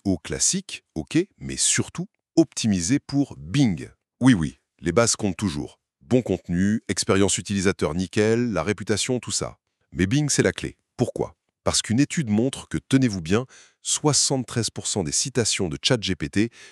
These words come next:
viennent des résultats Bing. L'I A pioche beaucoup là-dedans. Donc, l'action concrète, go sur Bing Webmaster Tools et votre fiche Bing Places, faut que ce soit au top. Deuxièmement, misez à fond sur l'autorité, la crédibilité.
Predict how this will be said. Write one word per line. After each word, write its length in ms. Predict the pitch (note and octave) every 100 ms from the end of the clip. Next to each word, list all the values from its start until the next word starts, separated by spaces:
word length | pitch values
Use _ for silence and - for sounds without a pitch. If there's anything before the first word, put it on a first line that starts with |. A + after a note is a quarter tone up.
| _
viennent 320 | C2 C#2 A#2 A#2+
des 100 | D#2+
résultats 500 | F#2 E2+ D#2+ A2+ G2
Bing. 540 | C2+ C2 G2 D2+ - _ _ - -
L'I 260 | D#2 F2+
A 140 | F#2+ A#2
pioche 340 | - C3 -
beaucoup 320 | C#2 D#2+ C3
là-dedans. 320 | A#2+ D#2+ B1+ A1 _ _ _
Donc, 380 | F2+ A2+ - -
l'action 400 | F2+ G#2 - C#3+
concrète, 560 | B2 G#2+ C#2+ - - _ E2+
go 200 | B2 D#3+
sur 240 | - D#2+
Bing 260 | E2 D#3 B2+
Webmaster 520 | A#2 G#2+ G2+ G2 -
Tools 340 | F#2 A2+ A#2 - G2
et 60 |
votre 280 | F2+ F#2 -
fiche 480 | - - E3 - -
Bing 320 | D#2 F2 D#3 C3
Places, 560 | F2+ D2 - E2 G#2+ - _ _
faut 180 | - -
que 80 | D3
ce 80 | A#2
soit 160 | -
au 80 | F#2+
top. 300 | - C2+ - - _ _ _
Deuxièmement, 600 | D2 C#3+ A#2 A#2 D#2 A#1+ - - -
misez 380 | G2 A#2 A#2
à 80 | G#2
fond 320 | - - D3+
sur 160 | C#3+ A2
l'autorité, 560 | G2 G#2 G2 F2 B1+ - _
la 100 | -
crédibilité. 680 | - - C#3+ C3+ A#2 G2 B1